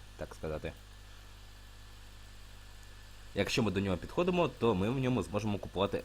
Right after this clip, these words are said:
речі. Шоп. Ось так.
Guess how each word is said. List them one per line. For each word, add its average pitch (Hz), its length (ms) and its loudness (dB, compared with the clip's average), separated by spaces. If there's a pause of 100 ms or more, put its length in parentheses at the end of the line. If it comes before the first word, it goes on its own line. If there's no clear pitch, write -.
речі. 85 360 2 (3250)
Шоп. - 200 -2 (1900)
Ось 98 160 -2
так. - 260 0